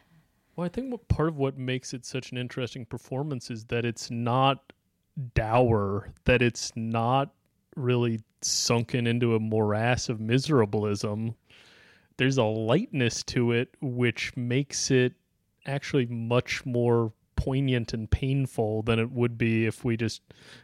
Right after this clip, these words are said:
got a lot of shots of, you know, Loden staring off into the middle distance and wondering if there's something else out there. Like, there's a little lightness and a little sort of fillip that she puts onto the, the line <laughs> readings that actually makes them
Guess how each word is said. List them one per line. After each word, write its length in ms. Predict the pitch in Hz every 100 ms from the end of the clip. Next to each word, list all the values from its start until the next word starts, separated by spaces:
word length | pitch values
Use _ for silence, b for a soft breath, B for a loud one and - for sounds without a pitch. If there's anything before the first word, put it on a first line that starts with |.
| B
got 320 | - 113 113 - -
a 80 | 117
lot 320 | 117 113 117
of 280 | 110 110 -
shots 480 | - 113 110 -
of, 500 | 113 110 113 - - _ -
you 80 | 113
know, 120 | 107
Loden 640 | 113 113 117 113 113 110 -
staring 420 | - 131 113 110
off 260 | 107 104 -
into 120 | 117
the 60 | 110
middle 260 | 113 110
distance 720 | 107 117 - 120 110 107 -
and 320 | 113 113 110 117
wondering 380 | 117 120 113
if 100 | 113
there's 220 | - 120 -
something 320 | 123 117 120
else 300 | 127 156 -
out 280 | 147 147 -
there. 220 | 117 117
Like, 280 | 117 117 - B B B
there's 640 | - 135 127 123 - - - _ _ -
a 60 | 143
little 640 | 147 170 180 156 151 -
lightness 640 | - 135 151 - 170 -
and 80 | 151
a 40 | 131
little 200 | 139 139
sort 200 | - 127
of 80 |
fillip 520 | - - 156 131 - -
that 160 | 127
she 140 | - 131
puts 300 | - 127 135
onto 280 | 123 123
the, 360 | 123 117 117 113
the 100 | 120
line 300 | 117 120 135
<laughs> 0 |
readings 640 | 127 131 151 180 131 123 -
that 140 | 123
actually 300 | 123 131 131
makes 240 | 123 123 -
them 220 | 117